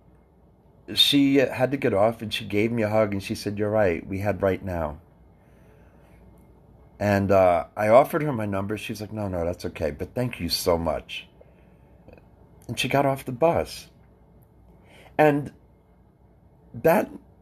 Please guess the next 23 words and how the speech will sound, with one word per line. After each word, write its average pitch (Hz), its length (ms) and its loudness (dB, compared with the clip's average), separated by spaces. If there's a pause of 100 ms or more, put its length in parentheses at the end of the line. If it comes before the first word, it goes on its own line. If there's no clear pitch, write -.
that 185 220 0
phrase - 840 2 (1000)
didn't 208 280 2
come 190 300 -2
from 156 260 -8
me. 151 200 -12
That's - 240 -6
nothing 302 420 0
I 226 80 -2
would 131 240 -2
ever 170 280 0
say 214 340 -2
to 247 80 0
somebody, 87 460 2
"You 98 240 -2
and 90 100 -2
I, 85 160 0
we 85 140 -4
got 85 240 0
right 85 240 -4
now." 78 320 -6
Where 196 140 2
did, 247 220 -2